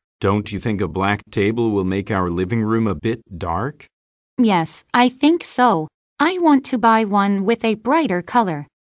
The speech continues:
Speaker 1: Me too. I would rather get a green table than a black or brown one.
Speaker 2: I'm with you. Then we have two tables to choose from.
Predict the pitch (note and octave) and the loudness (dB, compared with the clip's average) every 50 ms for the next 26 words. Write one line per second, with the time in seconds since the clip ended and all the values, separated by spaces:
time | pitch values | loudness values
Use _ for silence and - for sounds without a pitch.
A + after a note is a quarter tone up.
0 | _ _ _ _ _ _ _ - C3+ D3 C#3 A2 - - C#3+ C3 G#2 D2+ - - | _ _ _ _ _ _ _ 4 4 6 6 4 4 4 4 4 4 2 0 -6
1 | - - _ _ _ _ - - C#3 D#3 F3+ G3 F3+ C#3 C#3 C#3 C3 A2+ A2+ A2 | -14 -20 _ _ _ _ -2 2 2 4 4 4 4 4 2 2 2 2 0 0
2 | G2+ - A2+ A2 G#2+ A#2 G#2+ G2 A2+ C#3 E3+ F3 C#3+ G#2+ G2 G#2 E2 D2 D2 D#2 | 0 0 0 2 2 0 0 -2 -2 0 0 0 0 0 0 0 -2 -2 -2 -4
3 | D2 D2+ E2+ E2+ E2 D2+ C#2 F#2+ F#2+ F#2+ G2 G#2+ G#2 - D2+ C#2+ C#2 E2+ F#2 G2+ | -4 -4 -4 -4 -4 -4 -4 -2 0 0 0 0 -2 -4 -6 -4 -2 0 2 2
4 | G#2+ C3 G#2 D2+ B1 A#1+ B1+ C#2 D2+ D#2 - _ _ _ _ _ _ _ _ _ | 2 2 0 -2 -4 -6 -8 -8 -10 -12 -14 _ _ _ _ _ _ _ _ _
5 | - C4 B3 G#3 G3 F#3 E3 A3+ B3+ - - - F3+ E3 D#3 D#3 - _ _ - | 2 2 4 4 4 2 2 0 0 0 0 0 0 0 0 -2 -4 _ _ -6
6 | A#3 G#3 B3+ B3+ B3+ B3 B3 - - B3+ B3+ D#4 F#4 E4+ - B3+ A#3 A3 F#3 - | 0 2 4 4 4 4 2 0 -4 -4 -2 -2 -2 0 0 0 0 0 -2 -4
7 | - - D#4 F4+ F#4+ F#4+ - - D4+ D#4+ C4+ - F#3 F3 F3 G3 - - - - | -4 0 0 0 0 -2 -4 -4 -2 -2 -2 -2 -2 -4 -4 -4 -6 -8 -8 -6
8 | - C4+ - - - D4 A3+ B3 - - - F3+ D#3 C#3+ C#3+ C#3 | -6 -6 -4 -4 -2 -2 -2 -2 -4 -4 -2 -2 -2 -2 -4 -8